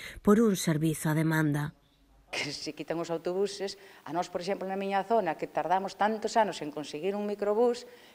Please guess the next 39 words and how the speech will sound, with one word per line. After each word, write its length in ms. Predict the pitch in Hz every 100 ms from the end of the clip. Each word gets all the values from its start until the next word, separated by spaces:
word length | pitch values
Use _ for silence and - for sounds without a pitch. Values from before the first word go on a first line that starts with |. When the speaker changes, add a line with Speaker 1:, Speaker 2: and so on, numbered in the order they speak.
| -
Speaker 2:
que 80 | 170
nos 80 | 165
lo 160 | 160
quiten 400 | 175 185 196 196
agora, 400 | 202 220 220 175 -
e, 80 | 170 -
e 80 | 160
que 160 | - 160
un 160 | 185 185
taxi 240 | 202 -
a 80 | 202
demanda, 400 | 190 214 233 214
que 80 | 196
iso 80 |
non 160 | 220 226
ten 160 | 226 208
nin 80 |
pés 160 | 180 202
nin 80 | 226
cabeza. 480 | 147 151 151 - 123 -
Eu 80 | - 160
penso 160 | 185
que 80 | 196
este 160 | 202 196
señor 240 | - 214
levántase 400 | 202 165 170 175
a 80 | 190
mañá 320 | 185 226 262
e 80 | 254
dice, 240 | 196 -
"Bueno, 160 | 175 185
a 80 | 190
ver 80 | 214
que 80 |
se 160 | 202 196
me 20 | 190
vai 80 | 190
ocurrir 320 | 190 180 202
hoxe 320 | 277 - 285